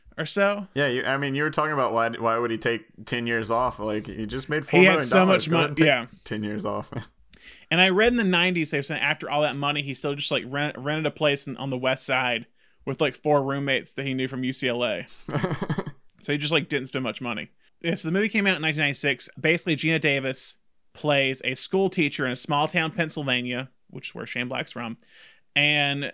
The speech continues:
Speaker 1: she's living with her boyfriend and daughter, or hit, hit, and, uh, yeah, hit her daughter. And essentially, a few years before, she was, like, found on the shore of, like, New Jersey, N-, New Jersey Beach and pregnant,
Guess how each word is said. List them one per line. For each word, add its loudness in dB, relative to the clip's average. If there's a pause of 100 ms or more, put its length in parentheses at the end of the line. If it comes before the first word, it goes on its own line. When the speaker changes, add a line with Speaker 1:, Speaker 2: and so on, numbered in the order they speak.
(140)
Speaker 1:
she's 0
living 0
with 0
her 4
boyfriend 0
and -2
daughter, 0
or -2
hit, 0
hit, -6
and, -4 (240)
uh, 2
yeah, 0
hit -4
her 4
daughter. -2 (540)
And 4
essentially, 0
a 0
few -2
years 2
before, 2
she 0
was, -2
like, -4 (260)
found -2 (260)
on 0
the 2
shore 4
of, 0
like, 0
New -2
Jersey, -4
N-, -8
New -4
Jersey 2
Beach -2
and -10
pregnant, 0